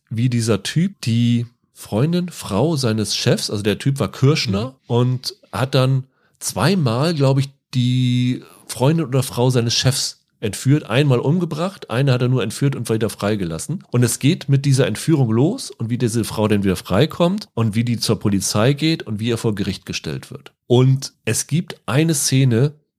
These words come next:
Speaker 1: die fand ich gigantisch gut gemacht und allein die ist es für mich schon, schon wert, diese Serie zu schauen. Und zwar geht es dort um das Urteil gegen den. Also
Speaker 2: Mhm.
Speaker 1: ich finde, das kann man erzählen.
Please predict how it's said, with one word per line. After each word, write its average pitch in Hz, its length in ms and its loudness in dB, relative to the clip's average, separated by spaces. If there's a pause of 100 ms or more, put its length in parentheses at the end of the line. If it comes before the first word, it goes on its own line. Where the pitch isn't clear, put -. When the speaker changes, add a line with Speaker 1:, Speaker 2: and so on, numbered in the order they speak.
(120)
Speaker 1:
die 110 100 -6
fand - 340 -6
ich - 300 -10
gigantisch 135 880 0
gut 120 240 0
gemacht 98 420 0
und 107 220 -6
allein 101 340 0
die 127 180 4
ist 135 160 -4
es 123 100 -4
für 131 120 0
mich 117 180 -2
schon, 101 300 0
schon 98 220 -2
wert, 107 180 2
diese 101 160 -2
Serie 95 300 -2
zu - 100 -8
schauen. 76 400 -6
Und 82 140 -10
zwar 104 260 0
geht 131 220 -2
es - 280 -4
dort 120 460 4
um 113 100 -2
das - 240 2
Urteil 139 380 4
gegen 76 320 -6
den. 67 260 -10
Also 92 220 -2
Speaker 2:
Mhm. 107 80 -6
Speaker 1:
ich - 140 -14
finde, 110 240 -4
das 95 140 -8
kann 101 120 -6
man 95 100 -2
erzählen. 110 540 -2